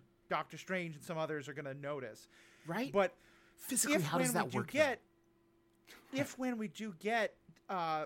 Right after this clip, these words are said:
Speaker 1: Moon Knight interacting with other characters, if this also becomes an M C U character, as I think may well happen, I wanna see Moon Knight talking to Deadpool. 'Cause I feel like Deadpool would both have so much fun, but also be kind of one of the only ones to be actually kind of understanding and compassionate and sort of like,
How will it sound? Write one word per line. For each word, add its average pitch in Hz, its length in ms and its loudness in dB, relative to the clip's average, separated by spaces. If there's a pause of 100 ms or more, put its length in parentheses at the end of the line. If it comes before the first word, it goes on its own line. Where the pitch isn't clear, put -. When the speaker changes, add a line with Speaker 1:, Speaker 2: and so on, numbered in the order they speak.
(140)
Speaker 1:
Moon 180 260 -6
Knight 165 220 -4
interacting 160 440 -6
with 143 60 -8
other 143 100 -8
characters, 143 720 -4 (240)
if 190 140 -2
this 180 140 -8
also 311 300 2
becomes 170 400 -8
an 156 60 -10
M 151 120 -8
C 160 140 -14
U 139 80 -8
character, 135 400 -4
as 131 100 -6
I 147 40 -8
think 135 160 -12
may 147 100 -8
well 127 120 -6
happen, 175 420 -4 (420)
I 254 180 6
wanna 277 200 2
see 226 140 -4
Moon 190 200 -2
Knight 165 180 -4
talking 151 260 -6
to 135 60 -6
Deadpool. 120 520 -12 (680)
'Cause 214 80 0
I 202 40 2
feel 285 80 4
like 302 120 0
Deadpool 220 320 0
would 185 140 0
both 170 160 -6
have 180 160 -4
so - 180 -2
much 175 180 -6
fun, 214 480 -4 (480)
but 285 120 2
also 330 340 6
be 381 60 2
kind 370 200 0
of 330 60 -2
one 285 160 2
of 277 60 -2
the 277 80 -2
only 254 240 -2
ones 247 200 -2
to 202 60 -12
be 220 120 -10
actually 196 360 -4
kind 208 180 -2
of 196 80 0
understanding 165 640 -6
and 151 100 -12
compassionate 139 680 -10
and 151 140 -12
sort 170 180 -6
of 147 80 -8
like, 139 200 -4